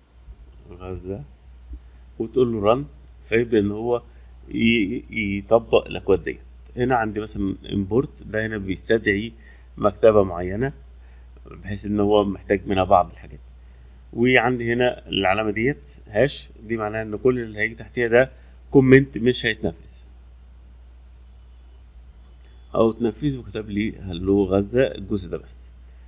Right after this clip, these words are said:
طيب عندي برضو منصة تانية، آه، كاجل تبع جوجل، وعندنا كوبايلوت ده تبع مايكروسوفت. الاتنين ما كانش تبع شركة مايكروسوفت ولا جوجل، لكن هم اشتروها.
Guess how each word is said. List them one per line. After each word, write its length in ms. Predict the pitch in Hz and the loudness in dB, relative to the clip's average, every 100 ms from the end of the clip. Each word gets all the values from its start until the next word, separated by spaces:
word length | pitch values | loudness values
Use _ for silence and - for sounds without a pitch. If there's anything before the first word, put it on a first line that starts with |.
| - - - - | -20 -20 -4 2
طيب 220 | 107 - | 4 4
عندي 260 | - 131 143 | 4 4 4
برضو 440 | 139 135 127 127 - | 2 0 -2 -2 -8
منصة 380 | 104 113 - 104 | -6 -6 -8 -8
تانية، 360 | 110 123 147 170 - - - - - - - - - - | -4 -2 -4 -6 -20 -20 -20 -20 -20 -20 -20 -20 -20 -14
آه، 160 | - - | -8 -2
كاجل 300 | - 120 113 | 0 0 0
تبع 240 | 110 95 | 0 0
جوجل، 460 | 90 107 135 151 151 - | -2 -2 -2 -2 -4 -10
وعندنا 640 | 101 98 98 98 110 117 85 | -4 -2 -2 -4 -6 -8 -8
كوبايلوت 380 | 120 107 110 101 | -6 -2 -2 -2
ده 180 | 101 104 | 0 0
تبع 280 | 104 101 92 | 2 2 0
مايكروسوفت. 520 | 90 - - 139 - - - - - - - 131 | -4 -8 2 2 2 -20 -20 -20 -20 -20 -12 -8
الاتنين 280 | 113 156 | 0 2
ما 40 | 156 | 2
كانش 200 | 160 - | 0 2
تبع 200 | 147 139 | 4 4
شركة 300 | - 139 143 | 4 0 -2
مايكروسوفت 400 | 113 - 139 - | -12 -6 -4 4
ولا 140 | 117 104 | 4 4
جوجل، 300 | 131 147 117 | 2 0 -2
لكن 160 | 107 | -4
هم 200 | 117 117 | -6 -4
اشتروها. 500 | 110 - 107 139 160 | -8 -4 -4 -4 -6